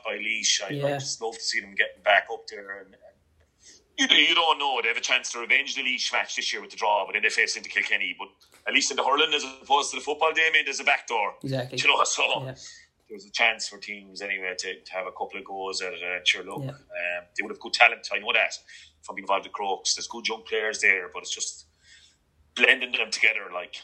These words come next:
Speaker 2: Yeah.
Speaker 1: but sure, if you had the likes of Con O'Callaghan, who's by a mile the best forward in Dublin in hurling, but he's also probably the best football <laughs> forward in Dublin, so
Speaker 2: Yeah.
Speaker 1: you won't get him for both at county level. But for Coola and hurling, like, he's just devastating forward,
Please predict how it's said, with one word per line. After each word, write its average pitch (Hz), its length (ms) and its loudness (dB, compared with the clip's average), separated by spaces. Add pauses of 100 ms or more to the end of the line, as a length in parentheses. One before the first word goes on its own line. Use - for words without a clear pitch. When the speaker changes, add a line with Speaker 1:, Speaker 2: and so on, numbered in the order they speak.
(160)
Speaker 2:
Yeah. 139 140 0
Speaker 1:
but 127 60 6
sure, 143 120 4
if 135 100 -2
you 127 60 8
had 135 220 2
the 156 60 -10
likes 151 180 2
of - 60 -8
Con 123 180 0
O'Callaghan, 120 540 -2 (640)
who's 110 220 -6
by 113 160 6
a 110 120 6
mile 120 420 4
the 110 60 -14
best 104 240 -2
forward 104 300 0
in 101 100 -8
Dublin 104 380 -4
in - 80 -14
hurling, 104 320 -4 (680)
but - 100 -16
he's 98 180 0
also 107 400 6
probably - 440 -8
the 113 60 -20
best - 240 2
football - 380 2
<laughs> - 140 -16
forward - 440 2
in - 80 2 (100)
Dublin, - 320 -6
so 123 260 0
Speaker 2:
Yeah. 135 200 6 (640)
Speaker 1:
you 101 80 -12
won't 113 260 6
get 117 160 6
him 107 100 -2
for 107 100 -8
both 107 340 -4
at - 80 -18
county 104 340 -4
level. 92 260 -4
But 92 100 -10
for - 120 -6
Coola 139 320 4 (120)
and - 120 -8
hurling, 101 340 -4
like, - 200 -16
he's - 180 -4
just - 320 -2
devastating 90 640 2
forward, 85 420 2